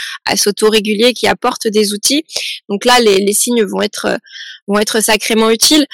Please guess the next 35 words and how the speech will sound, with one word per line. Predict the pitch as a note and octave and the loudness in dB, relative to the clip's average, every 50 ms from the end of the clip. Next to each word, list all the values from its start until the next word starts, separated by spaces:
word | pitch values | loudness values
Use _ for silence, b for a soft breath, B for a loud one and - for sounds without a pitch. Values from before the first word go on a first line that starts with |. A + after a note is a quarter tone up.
| B B B B B | B B B B B
Après, | - G#3 G#3 - - C#4 C4+ | 0 0 0 0 2 2 4
en | C4 A#3 G#3+ | 4 4 4
notre | G#3+ A3+ A3+ G#3+ - - A3+ A3 | 4 2 2 2 2 2 2 2
tips, | G#3 - - B3+ A3+ - - - B B B B B - | 2 0 -4 -4 -4 -6 -6 -8 B B B B B 2
nous, | A#3 C4 | 4 4
on | C4 A#3+ G#3 | 4 4 4
parle | - B3 A#3+ A#3+ A#3 A3+ | 4 4 4 6 4 2
beaucoup, | G#3 A3 A#3 G#3+ - - G3 F#3+ - | 2 0 -2 -2 -4 -10 -10 -10 -6
on | - G#3+ A3 | -6 -4 -2
parle | G#3+ A#3+ A#3 A3+ | 0 2 2 2
beaucoup. | A3+ B3 - D#4 D#4+ | 0 0 2 2 2
Et | - B3 | 4 4
je | A#3 A#3 | 4 4
me | B3 | 4
rappelle | A#3+ A#3+ A3+ C4 C4 B3+ | 4 4 4 4 4 4
aussi | B3 B3 - - C4 | 2 2 0 0 2
ma, | B3+ A3+ G#3+ - | 2 2 2 2
ma, | - G#3+ G#3 G3+ G#3 | 0 0 2 2 2
ma, | G#3 G#3 G3+ - - - - | 2 0 -2 -2 -4 -4 -4
quelque | A#3 A3 | -4 -4
chose | - A#3 | -4 -4
que | - A#3+ | -4 -4
j'ai | A3 G3+ G#3+ | -4 -2 -2
mis | G#3+ G#3+ | 0 0
en | G#3+ | 0
place | G#3 A#3+ A3+ A#3 - | 0 0 -2 0 0
avec | A3+ G#3+ | 2 2
ma | G#3 G#3 A3+ | 2 2 0
fille, | - C#4+ C#4 | 0 2 2
mais | B3+ A#3 | 2 2
parce | A3+ B3+ C#4 C#4 - | 4 2 2 2 4
qu'elle | D#4 C#4 C4+ | 4 4 6
a | C#4 D4 | 6 4
cette... | - - C4+ A3+ - - | 4 2 0 0 0 2
Euh, | G#3+ G#3 G#3 G#3 G#3 | 2 2 2 2 0